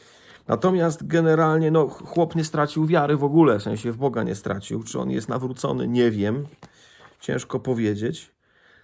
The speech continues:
Natomiast też myślę sobie, że w takiej sytuacji człowieka, który tak dużo przeszedł w życiu i gdzieś tyle różnych przemian poważnych w życiu musiał przejść, myślę, że może Pan Bóg też w jakiś szczególny sposób do takich ludzi gdzieś tam dociera w odpowiednim momencie.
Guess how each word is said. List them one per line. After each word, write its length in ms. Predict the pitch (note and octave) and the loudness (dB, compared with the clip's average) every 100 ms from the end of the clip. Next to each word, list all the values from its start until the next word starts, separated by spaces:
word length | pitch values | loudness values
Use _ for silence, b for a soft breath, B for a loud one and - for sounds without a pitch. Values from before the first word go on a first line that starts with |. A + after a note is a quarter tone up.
| b | b
Natomiast 360 | - D3 D3+ | -4 -4 -2
też 200 | D#3+ D#3 | -4 -4
myślę 240 | D3+ - C#3+ | -4 -4 -4
sobie, 260 | D3 C3+ | -2 -2
że 100 | C3+ | -2
w 40 | B2+ | -2
takiej 240 | B2+ C3+ | -6 -8
sytuacji 540 | - B2 B2+ A#2 - B2+ | -10 -6 -2 -2 -2 -10
człowieka, 400 | B2 A#2 A#2 A#2 | -6 -6 -6 -8
który 240 | C3 B2 | -8 -8
tak 140 | A#2+ | -8
dużo 260 | A#2+ B2+ B2+ | -10 -8 -10
przeszedł 360 | - A2+ A#2 A2+ | -10 -10 -10 -10
w 40 | |
życiu 320 | A2+ A2 A2+ | -12 -10 -10
i 20 | |
gdzieś 240 | G#2+ A2 - | -8 -8 -8
tyle 260 | B2 A#2+ | -6 -4
różnych 380 | A#2+ A#2+ A#2+ A2 | -4 -6 -8 -8
przemian 560 | _ - E3+ D#3+ B2+ A2 | _ -4 0 0 -2 -6
poważnych 520 | - A2+ B2 A#2+ A2+ | -6 -2 -2 -4 -10
w 40 | |
życiu 260 | A#2 A#2+ - | -12 -12 -10
musiał 260 | A#2+ G#2+ - | -8 -8 -8
przejść, 380 | A2+ G#2+ - b b b b b E3+ | -6 -8 -10 b b b b b -10
myślę, 260 | - B2+ | -4 -4
że 120 | A#2 | -2
może 240 | A2 G#2+ G#2+ | -4 -4 -6
Pan 220 | A2 G#2+ | -6 -6
Bóg 140 | A2 | -8
też 180 | - A2+ | -10 -8
w 40 | G#2+ | -8
jakiś 260 | G#2+ G#2+ | -8 -10
szczególny 440 | - A2+ A2+ A2 G#2+ | -8 -8 -4 -4 -6
sposób 460 | - G2+ A2+ G#2+ | -8 -10 -10 -12
do 100 | A2 | -14
takich 300 | - G#2 A2 | -14 -12 -10
ludzi 240 | A#2 A2 G#2 | -8 -6 -6
gdzieś 160 | G#2 | -6
tam 160 | G#2+ G#2+ | -6 -4
dociera 420 | G#2+ A#2 G#2+ G#2 | -4 -2 -2 -2
w 60 | G2+ | -8
odpowiednim 520 | - A2 A2 A2 A2+ | -8 -6 -4 -4 -4
momencie. 500 | G2+ F#2+ F#2+ - | -4 -4 -6 -8